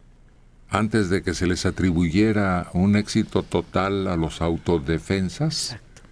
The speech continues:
Speaker 1: superando a la Marina y al Ejército y a la Policía Federal,
Speaker 2: Ujú.
Speaker 1: y eso no estaba bien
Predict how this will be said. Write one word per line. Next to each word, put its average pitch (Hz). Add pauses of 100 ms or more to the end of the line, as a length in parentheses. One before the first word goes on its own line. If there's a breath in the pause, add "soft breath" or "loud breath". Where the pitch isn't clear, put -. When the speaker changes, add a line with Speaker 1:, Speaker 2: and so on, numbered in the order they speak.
(160)
Speaker 1:
superando 98
a 92
la 92
Marina 95
y 80
al 82
Ejército 87
y 78
a 78
la 76
Policía 78
Federal, 87 (300)
Speaker 2:
Ujú. 147 (160)
Speaker 1:
y 90
eso 98
no 82
estaba 69
bien -